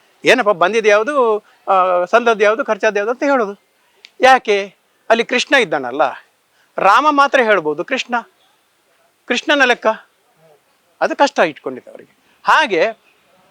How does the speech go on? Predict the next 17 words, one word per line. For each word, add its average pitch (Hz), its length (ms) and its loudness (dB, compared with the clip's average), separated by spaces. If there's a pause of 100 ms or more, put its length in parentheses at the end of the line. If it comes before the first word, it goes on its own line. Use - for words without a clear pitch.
(220)
ಪರಂಪರೆಯ 285 680 4
ಆಸ್ತಿ 233 600 0
ಈಗ, 220 200 -2 (580)
ಈಗ 240 140 -2 (640)
ಇದನ್ನು 233 220 0
ಕೊಡ್ಬೇಕಾದ್ರೆ 196 460 0
ಯಾವುದನ್ನು, 147 500 -4 (380)
ಆಸ್ತಿ 269 340 0
ಯಾವುದೆಲ್ಲ 214 360 2
ಅಂತ 190 120 -2
ಕೊಡ್ಬೇಕು 180 380 0
ಅವರು. 120 260 -12 (1120)
ಈ 202 180 -8
ಕ್ಷೇತ್ರದ 202 560 0
ಆಸ್ತಿಯ 220 540 0
ವಿವರಗಳನ್ನು 190 500 0
ಕೊಡಬೇಕು. 175 400 -2